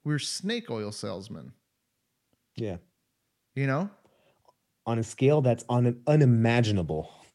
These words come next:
Speaker 2: <laughs>
Speaker 1: Unimaginable. I mean, i-, you can't even put a, a dollar amount on it.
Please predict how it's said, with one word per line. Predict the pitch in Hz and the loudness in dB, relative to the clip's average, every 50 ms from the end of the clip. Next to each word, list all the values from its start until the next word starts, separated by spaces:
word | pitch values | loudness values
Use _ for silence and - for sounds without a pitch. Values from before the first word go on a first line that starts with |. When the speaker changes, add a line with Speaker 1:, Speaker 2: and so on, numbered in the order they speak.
| _ _ _ _ _ _ _ _ _ - - _ _ _ _ _ - | _ _ _ _ _ _ _ _ _ -20 -20 _ _ _ _ _ -2
Speaker 2:
<laughs> | 156 - - - _ _ _ _ _ _ _ _ _ - | -2 -2 -2 -6 _ _ _ _ _ _ _ _ _ -4
Speaker 1:
Unimaginable. | 185 196 196 185 170 156 135 120 117 110 113 117 117 110 104 101 101 - - _ _ _ _ _ - | 0 2 4 4 4 4 2 0 -2 -4 -8 -8 -8 -8 -8 -10 -10 -14 -16 _ _ _ _ _ -2
I | - 160 | 0 2
mean, | 165 165 160 160 160 | 4 4 2 2 0
i-, | 113 139 139 120 - | -4 -10 -14 -16 -12
you | - 175 170 151 160 | -6 -2 -2 -2 -2
can't | 156 - - 185 175 175 | -2 -2 -2 0 0 2
even | 170 139 151 147 | 0 0 0 -2
put | 139 - 165 160 | -2 -2 -2 0
a, | 131 120 117 117 113 - _ - | 0 0 -2 -4 -6 -10 _ -12
a | - 127 131 127 123 120 120 _ - | -8 -6 -6 -6 -6 -8 -12 _ -4
dollar | 131 110 107 175 220 180 | -4 -2 -2 -2 -2 -4
amount | 127 117 98 82 85 90 | -4 -4 -4 -6 -8 -10
on | 85 80 69 64 71 69 | -10 -12 -12 -14 -16 -18
it. | 62 50 | -20 -20